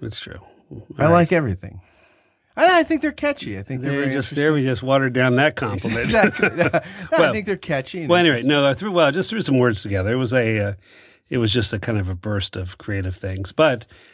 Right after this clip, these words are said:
Speaker 1: and you don't have to use these words, but we're thinking about throwing it out there, um, that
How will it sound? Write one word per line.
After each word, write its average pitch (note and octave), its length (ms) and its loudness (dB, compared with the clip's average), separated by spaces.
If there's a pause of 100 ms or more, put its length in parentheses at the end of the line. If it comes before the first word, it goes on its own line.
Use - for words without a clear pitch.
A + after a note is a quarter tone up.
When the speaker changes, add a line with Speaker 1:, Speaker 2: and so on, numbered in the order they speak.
(140)
Speaker 1:
and C3+ 160 2
you C#3 60 4
don't C#3+ 140 4
have C3+ 100 2
to A#2 80 -4
use C3 240 2
these A2 220 0
words, F#2 340 -4
but A2+ 160 -6
we're A2+ 160 -2
thinking G3+ 320 -2
about B2 320 0 (560)
throwing D#3 260 4
it F3+ 100 4
out A#2+ 220 2
there, B2 420 0
um, A2 460 0 (720)
that A2+ 500 2